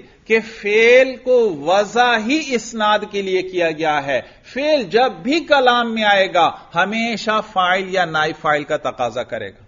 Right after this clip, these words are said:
फाइल या नाइब फाइल के बगैर फेल आ ही नहीं सकता। आप ऐसा कभी नहीं कर सकते कि फेल को बाकी रखें और उसके फाइल या नाइब फाइल को हज़फ कर दें और किसी चीज को भी उसका कायम मकाम ना बनाएं।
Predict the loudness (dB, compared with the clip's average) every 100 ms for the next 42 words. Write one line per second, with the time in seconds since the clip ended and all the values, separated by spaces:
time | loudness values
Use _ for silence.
0 | _ _ _ _ _ _ _ _ _ _
1 | -8 0 2 4 2 0 2 2 0 0
2 | 2 2 0 0 2 4 2 2 4 6
3 | 4 0 2 2 2 0 -2 -2 -2 -4
4 | 2 2 2 0 -6 -2 0 2 0 2
5 | 0 0 0 0 -2 0 0 0 -4 -4
6 | -2 -2 -6 -10 -8 -6 -2 0 0 -2
7 | -2 0 0 2 2 0 -2 -4 -4 -6
8 | -2 0 -2 -6 -4 2 2 2 0 0
9 | 0 0 0 0 0 -4 -2 2 2 0
10 | 0 -2 -4 -10 -10 2 2 2 -2 -6
11 | -6 -8 -6 -4 -4 -4 -4 -4 -2 -4
12 | -4 -6 -4 -6 -4 -6 -6 -8 -10 -12